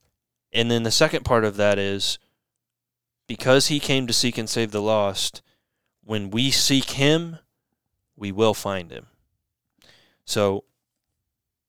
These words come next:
help others realize Jesus is seeking them and help them realize their need to seek him back.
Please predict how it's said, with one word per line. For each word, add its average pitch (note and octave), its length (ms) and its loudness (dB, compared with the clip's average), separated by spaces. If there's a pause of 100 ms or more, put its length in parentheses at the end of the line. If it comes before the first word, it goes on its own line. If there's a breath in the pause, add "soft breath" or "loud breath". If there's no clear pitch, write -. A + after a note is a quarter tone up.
(1080)
help C3 280 2
others G2+ 380 0
realize G#2 800 2
Jesus A2 480 -2
is G#2+ 80 -2
seeking G#2 420 -2
them F#2 280 -10 (760)
and F#2+ 160 -10
help A#2 280 2
them A2 440 -4 (420)
realize A2 580 4
their G2+ 260 -2
need G#2+ 500 -2
to G2 120 -10
seek - 280 -4
him F#2+ 200 -10
back. F2 440 -10